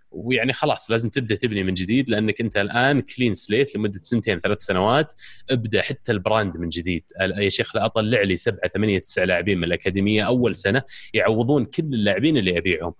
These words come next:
مثلًا أنا بعت الليستة اللي تكلمت عنها توي، يمكن ما أجيب إلا واحد ولا اثنين مكانهم، والباقيين كلهم من الشباب. لأن الموسم اللي بعده إذا أنا رقيت ثمانية، يمكن ثلاثة يبلش-، ي-، ي-، يبتلون معي، ثلاثة يزبطون يصيرون أساسيين. على هالأساس أقدر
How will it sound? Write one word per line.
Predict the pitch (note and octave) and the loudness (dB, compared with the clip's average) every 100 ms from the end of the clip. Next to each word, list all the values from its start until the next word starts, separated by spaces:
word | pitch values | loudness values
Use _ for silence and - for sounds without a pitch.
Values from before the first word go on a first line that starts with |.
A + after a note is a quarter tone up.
| - - | -18 -4
مثلًا | G2+ G#2 G#2+ | -2 2 4
أنا | A2 | 4
بعت | G#2+ G2+ - | 4 2 0
الليستة | F#2+ F#2+ G#2+ G#2 | -2 0 0 0
اللي | F2+ | -2
تكلمت | - G#2+ G2+ G2+ | 0 -2 0 0
عنها | G2+ | 0
توي، | G#2 E3 | 0 0
يمكن | D3+ C3 | 0 0
ما | D3+ | 2
أجيب | B2+ C#3 | 2 2
إلا | C3 F2 | 2 2
واحد | D2+ - D#2+ | 0 -4 -6
ولا | D#2+ | -6
اثنين | - D#2+ | -4 -6
مكانهم، | D2+ - D#2 E2+ | -6 -6 -6 -2
والباقيين | F#2 G2+ A#2 D#3+ | -2 0 0 0
كلهم | E3+ C#3+ F2 | 0 -2 -4
من | D#2+ | -8
الشباب. | - - D#2 D2+ - - - - | -6 -4 -4 -6 -12 -20 -14 0
لأن | B2+ | 2
الموسم | F#3 G3+ F#3+ F3+ | 4 4 2 2
اللي | E3 | 2
بعده | D#3 A2 F#2 | 2 0 0
إذا | F2+ | 2
أنا | A2+ G#2+ | 2 2
رقيت | G#2+ G2+ A2 - | 0 0 -2 0
ثمانية، | A2 A#2 F2+ D3 - - | 0 2 2 0 -4 -6
يمكن | E3 F#3 | -4 -2
ثلاثة | - F#3+ F3 G2+ | 0 2 2 2
يبلش-، | F#2 F#2 E2+ | 0 -2 0
ي-، | |
ي-، | G#2 F#2 G#2 G#2+ G#2 | 0 2 2 2 2
يبتلون | G#2+ - A#2+ A2 | -2 -2 -2 0
معي، | F#2 E2 D#2 | 0 -2 -2
ثلاثة | A2+ B2 A#2 | 0 2 2
يزبطون | G#2+ G2 A#2 A2+ | 0 0 0 0
يصيرون | G#2 G2+ | 0 0
أساسيين. | G2 - - F#2+ F2 - - - | 0 -2 -2 0 -2 -8 -16 -2
على | A#2+ F3 | 0 2
هالأساس | F3+ C#3 D#3+ C#3 | 0 0 0 -2
أقدر | - B2 A2 | -2 -2 0